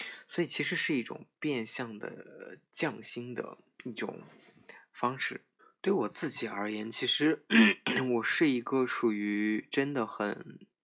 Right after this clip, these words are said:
经常加班的人。加班到就是说，有一些时间的加班，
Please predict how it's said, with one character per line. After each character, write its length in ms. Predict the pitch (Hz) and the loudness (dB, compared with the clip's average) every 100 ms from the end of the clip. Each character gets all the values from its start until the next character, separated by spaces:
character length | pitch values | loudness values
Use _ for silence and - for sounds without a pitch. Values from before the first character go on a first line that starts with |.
| _ - - | _ -20 -14
经 240 | - 151 156 | -2 0 0
常 300 | - 101 104 | -2 -4 -4
加 240 | - 101 | -4 -4
班 240 | 101 110 | -4 -4
的 100 | 110 | -2
人。 280 | - - 156 - _ _ _ - - _ _ _ _ _ | -4 -6 -14 -20 _ _ _ -18 -18 _ _ _ _ _
加 160 | - 123 | -2 -2
班 160 | 135 | 0
到 140 | 135 120 | 0 -2
就 160 | 131 | -2
是 80 | 123 | -2
说， 180 | 143 139 - - - | -2 -2 -6 -14 -4
有 180 | - 110 | 4 6
一 20 | |
些 160 | 147 233 | 8 6
时 200 | 226 156 | 4 0
间 240 | 143 165 | 2 2
的 100 | 160 | 2
加 260 | 123 - 135 | 0 0 0
班， 380 | 135 143 147 | 2 2 2